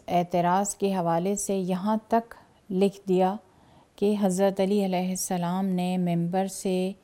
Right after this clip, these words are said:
مدینے کے لوگوں کو یہ کہا کہ میرے بیٹے حسن کو بیٹی مت دو، اس لیے کہ وہ بہت زیادہ شادیاں کرتا ہے اور طلاق دیتا ہے، نعوذ باللہ من ذالک۔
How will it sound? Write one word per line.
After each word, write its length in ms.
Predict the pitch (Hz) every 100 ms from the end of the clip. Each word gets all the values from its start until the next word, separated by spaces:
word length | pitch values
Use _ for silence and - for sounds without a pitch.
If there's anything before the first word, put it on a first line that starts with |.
| _ _ _ _ _ -
مدینے 520 | 190 190 202 202 214
کے 100 | 208
لوگوں 420 | 196 180 180 196 202
کو 200 | 190 185 190 214 - _ _ 180
یہ 220 | 190 190
کہا 400 | 185 175 180 185 214 _ - - - _
کہ 420 | - 214 214 220 240 - -
میرے 440 | 185 196 196 196
بیٹے 440 | 180 175 175 196 196 180
حسن 460 | 185 - 196 202 202
کو 400 | 202 196 202 220
بیٹی 720 | 226 208 175 190 190 214 214
مت 320 | 202 180 175 185
دو، 160 | 202 -
اس 220 | 190 -
لیے 240 | 196 202 202
کہ 160 | 196
وہ 200 | 180 185 185
بہت 280 | 175 196 185
زیادہ 340 | 180 170 185
شادیاں 520 | 190 185 165 175 190 190
کرتا 400 | 180 175 185 180
ہے 100 | 202
اور 280 | - 175 185 -
طلاق 460 | 170 165 175 202 _ _ _
دیتا 460 | 165 175 175 180 190
ہے، 120 | 214
نعوذ 460 | 196 - 180 170
باللہ 500 | 175 165 170 175 180
من 240 | 190 185 185
ذالک۔ 500 | 160 147 147 143